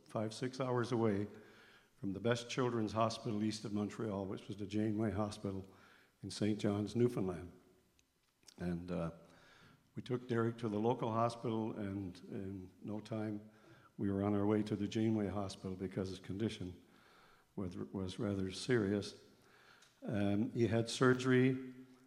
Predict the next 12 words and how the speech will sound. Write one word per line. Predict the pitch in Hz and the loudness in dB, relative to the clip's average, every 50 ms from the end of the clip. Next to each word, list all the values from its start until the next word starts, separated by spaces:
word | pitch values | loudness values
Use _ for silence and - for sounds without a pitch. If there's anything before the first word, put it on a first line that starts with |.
| _ _ _ _ _ - | _ _ _ _ _ -4
to | - 120 110 110 | -2 0 2 2
install | 107 104 104 - - 117 110 107 107 107 110 - - - - - - - | 0 -2 -2 0 2 2 4 4 4 2 0 -2 -4 -10 -16 -14 -10 -8
a | 104 | -8
shunt | 101 - - - 151 135 113 101 92 - - - - | -6 -6 -4 -2 0 0 0 0 -2 -6 -10 -12 -8
to, | 113 107 92 - - - - - | -6 -6 -6 -8 -10 -16 -20 -16
to | - - 98 | -10 -10 -6
drain | 95 107 113 110 110 110 104 | -2 0 2 4 4 4 4
the | 92 90 | 2 0
spinal | - - 123 120 123 120 110 107 | 0 2 2 4 4 4 2 0
fluid, | 107 - - 110 101 92 95 90 95 - - - - - - - _ _ _ _ _ - | -4 -6 -6 -4 -4 -2 -4 -4 -6 -10 -20 -20 -20 -20 -20 -20 _ _ _ _ _ -16
or | - 92 | -14 -12
the, | 90 95 104 | -12 -12 -12